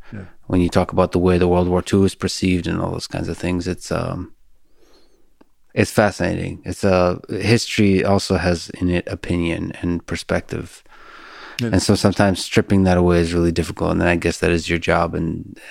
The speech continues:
Speaker 2: at its highest form, that is what you do as a historian. Well, Norman, спасибо большое, что сегодня со мной
Speaker 1: Не за что.
Speaker 2: поговорили. <laughs> I really appreciate your valuable time. It's, it's truly an honor to talk to you. And thank you for, um,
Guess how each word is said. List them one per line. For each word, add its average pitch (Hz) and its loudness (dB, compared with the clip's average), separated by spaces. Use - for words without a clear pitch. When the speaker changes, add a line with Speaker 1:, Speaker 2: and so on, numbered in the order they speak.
Speaker 2:
at 87 2
its 85 -4
highest 85 0
form, - -4
that 85 0
is - -12
what 82 -4
you 82 -4
do 85 -6
as 87 -10
a 82 -6
historian. 87 -6
Well, 101 4
Norman, 110 4
спасибо 107 0
большое, 104 2
что 127 -12
сегодня 92 -2
со - -8
мной 110 -2
Speaker 1:
Не 101 -2
за 110 -4
что. 95 -2
Speaker 2:
поговорили. 123 -4
<laughs> - 0
I 101 2
really 110 6
appreciate 104 2
your 92 -2
valuable 92 4
time. 90 0
It's, 87 -8
it's 92 -10
truly 95 0
an 90 -2
honor 87 -2
to - -10
talk 87 -6
to - -14
you. 85 -6
And 80 -10
thank 90 -6
you 90 -4
for, 87 -2
um, 87 -4